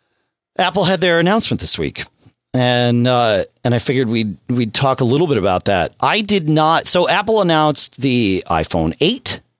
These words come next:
and eight Plus. They announced the iPhone ten. They announced the Apple T V four K and the Watch Series three. And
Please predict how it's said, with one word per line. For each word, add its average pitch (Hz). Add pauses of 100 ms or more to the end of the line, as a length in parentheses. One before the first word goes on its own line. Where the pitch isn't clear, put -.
(160)
and 151
eight 69
Plus. -
They 64
announced 67
the -
iPhone 85
ten. 262 (360)
They 92
announced 87
the 80
Apple 110
T 113
V 98
four 87
K 233 (460)
and 143
the 143
Watch 139
Series 135
three. 123 (400)
And 120